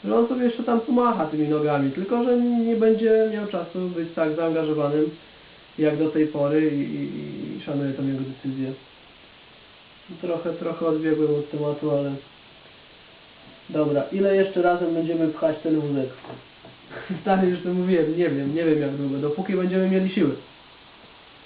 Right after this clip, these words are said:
I dopóki będzie więcej słabiaków niż, niż dobrych kotów. Mm,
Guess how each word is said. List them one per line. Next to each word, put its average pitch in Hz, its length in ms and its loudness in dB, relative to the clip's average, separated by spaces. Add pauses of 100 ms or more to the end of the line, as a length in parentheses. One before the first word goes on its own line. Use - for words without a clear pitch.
(220)
I 165 40 -4
dopóki 165 420 2
będzie 165 240 2
więcej 165 400 0
słabiaków 165 480 0
niż, 160 180 0 (400)
niż 151 100 -2
dobrych 156 380 4
kotów. 135 320 -4 (1900)
Mm, 151 720 -6